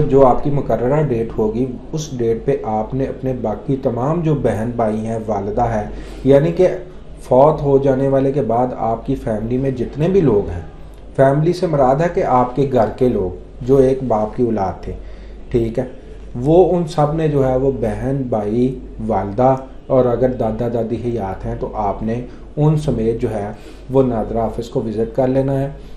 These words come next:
तो वहाँ पे आप सब बाकी शेयरर्स जी को, की जो है वो बायोमेट्रिक तस्दीक होगी कि आप सब ने वहाँ पे अपनी बायोमेट्रिक करवानी है।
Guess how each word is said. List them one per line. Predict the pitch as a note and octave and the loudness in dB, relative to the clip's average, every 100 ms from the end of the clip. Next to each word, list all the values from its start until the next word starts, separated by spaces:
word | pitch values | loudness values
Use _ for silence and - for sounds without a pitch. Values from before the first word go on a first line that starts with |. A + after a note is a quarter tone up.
| - - | -6 2
तो | D3 | 4
वहाँ | - A2+ D3 D#3 | 4 0 0 0
पे | D#3 | 0
आप | - B2 A#2+ | 0 0 -2
सब | - C#3 B2+ | 0 -2 0
बाकी | A2+ G#2 C3+ | -4 -2 -4
शेयरर्स | - A#2+ A#2 B2+ B2+ | -2 -2 2 0 0
जी | C3 B2 A#2+ | -4 -4 0
को, | C3 B2+ | 2 2
की | - - - B2+ | 0 -10 0 2
जो | B2 A#2 | 2 2
है | A2 A#2 - - - - - - - - | 0 -4 -8 -16 -16 -16 -16 -16 -8 0
वो | C#3 D3 - | 4 4 4
बायोमेट्रिक | A#2+ B2+ B2+ A#2 A2 C#3 - | 4 4 2 0 -2 -6 -4
तस्दीक | B2+ - B2+ C3+ - | -8 -4 0 0 0
होगी | G#2+ F2+ F2 - - - - | -2 -2 -8 -12 -18 -8 -2
कि | |
आप | B2+ B2 C3+ | 0 2 0
सब | - A#2+ B2+ | -2 -4 -2
ने | B2+ | -4
वहाँ | A2 A2+ | -4 -4
पे | A2+ | -4
अपनी | A2+ A#2 A2+ | -4 -4 -4
बायोमेट्रिक | G2+ F#2+ G#2 G2+ A#2+ B2 | -4 -4 -6 -6 -6 -2
करवानी | C3+ B2+ B2 B2+ | 0 0 -2 -2
है। | B2+ | -4